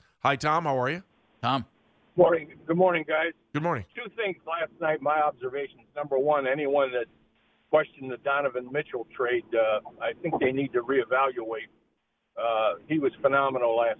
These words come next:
Speaker 3: night, even, even playing in a game, losing one of our stars, and having to deal with the defense that Toronto has a reputation for, which is my other subject.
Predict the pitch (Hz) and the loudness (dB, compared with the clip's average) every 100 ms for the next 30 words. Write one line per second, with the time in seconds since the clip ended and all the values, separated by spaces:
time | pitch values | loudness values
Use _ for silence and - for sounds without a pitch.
0 | 131 123 123 170 190 175 147 143 _ _ | -4 -6 -4 -4 0 0 0 -8 _ _
1 | 196 196 180 160 _ _ 170 170 156 143 | -8 -4 -4 -6 _ _ -2 0 -2 -4
2 | 135 135 139 135 147 156 139 127 - _ | -6 -6 -6 -4 -6 -6 -6 -8 -12 _
3 | _ - 143 139 135 127 - 147 135 117 | _ -2 0 2 0 -2 -4 0 0 0
4 | 113 _ _ _ _ _ _ 135 135 131 | -6 _ _ _ _ _ _ -8 -6 -6
5 | 156 170 160 143 131 - 170 160 147 131 | -4 -2 -2 -4 -8 -2 0 2 2 -2
6 | - - 123 151 170 - 127 131 _ - | -6 -10 -12 -8 -8 -2 -4 -4 _ -8
7 | 123 - 135 139 156 139 123 123 117 120 | -8 -4 0 2 2 0 -2 -4 -6 -4
8 | 135 - - 147 156 - 120 _ 113 107 | -4 -4 -10 -8 -8 -10 -20 _ -6 -4
9 | 113 _ _ _ _ - 151 170 147 170 | -4 _ _ _ _ -12 -8 -8 -2 0
10 | 175 180 151 131 - 123 - 107 | 2 0 -2 -6 -4 -6 -6 -16